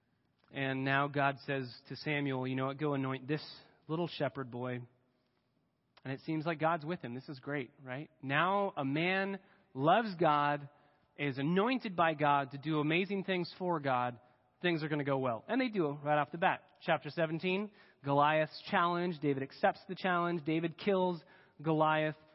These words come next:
God is obviously with David. This is great. Chapter eighteen, above eighteen, verse one, Jonathan and David. Now David is having, uh, the, the king's son become his best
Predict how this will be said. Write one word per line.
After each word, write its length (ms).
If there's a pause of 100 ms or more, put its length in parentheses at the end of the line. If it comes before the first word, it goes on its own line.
(140)
God 320
is 200
obviously 520
with 220 (180)
David. 360
This 160
is 140
great. 380 (160)
Chapter 360
eighteen, 600 (500)
above 480
eighteen, 480
verse 240
one, 300
Jonathan 640
and 240
David. 500 (680)
Now 260
David 340
is 160
having, 520 (220)
uh, 220 (320)
the, 240 (180)
the 80
king's 480 (200)
son 380
become 280
his 100 (100)
best 260